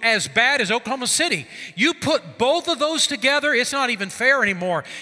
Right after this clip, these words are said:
It is hot, the wind is blowing, it's just terrible. And as the days click by, she becomes so lonely and so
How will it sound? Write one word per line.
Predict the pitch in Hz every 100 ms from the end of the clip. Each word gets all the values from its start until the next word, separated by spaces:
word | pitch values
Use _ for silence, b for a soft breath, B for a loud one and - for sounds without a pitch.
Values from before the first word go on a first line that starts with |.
| -
It | 185
is | 185 147
hot, | - 247 285 285 -
the | 180
wind | 165 196 175
is | 143
blowing, | 131 190 285 294 285 240
it's | 185 -
just | 185 175 -
terrible. | 220 277 285 294 285 285 - - - _ _ B B B B B B B _
And | 170 170
as | 165
the | 165
days | - 180 202 214 170
click | - 214 208 -
by, | 165 175 175
she | 160 - - 180 175 156 151
becomes | 143 - - 170 151 135 120
so | - - - 175 165 147 127 104 _ b b b b b b b b _
lonely | 131 143 175 214 208 165 156 143
and | 135
so | 120 - 147 135 139 135